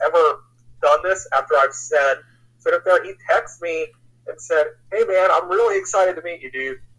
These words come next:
Let's come up with a good time and stuff, and let's hang out while we're there." And at this point, I was like, "Okay, uh,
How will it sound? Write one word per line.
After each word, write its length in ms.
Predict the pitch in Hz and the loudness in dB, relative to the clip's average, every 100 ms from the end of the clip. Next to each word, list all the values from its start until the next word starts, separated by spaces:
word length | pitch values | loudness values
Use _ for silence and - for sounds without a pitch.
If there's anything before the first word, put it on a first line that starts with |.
| - | -8
Let's 340 | - - - _ _ | -8 -10 -20 _ _
come 120 | 180 | -2
up 80 | 220 | 0
with 160 | 240 196 | 0 0
a 20 | |
good 180 | 208 196 | -4 -2
time 320 | 190 175 160 | 0 2 0
and 80 | 156 | -6
stuff, 380 | - 156 143 - | 2 4 4 -2
and 220 | 123 120 - _ _ | -6 -6 -8 _ _
let's 160 | 147 156 | -12 -8
hang 140 | 185 180 | -4 2
out 180 | 180 | 4
while 120 | 156 147 | 4 2
we're 120 | 143 | 2
there." 340 | 151 120 117 - _ _ - - | 2 2 0 -4 _ _ -20 -8
And 160 | 143 | -4
at 180 | 147 139 | -2 -2
this 180 | 233 - | -4 -6
point, 300 | - 247 202 | -2 0 2
I 20 | |
was 100 | 196 | 0
like, 160 | 185 - | 0 -2
"Okay, 580 | - - 196 180 196 - _ _ _ _ _ _ | -6 -2 0 0 -2 -10 _ _ _ _ _ _
uh, 340 | - 170 165 | 2 6 6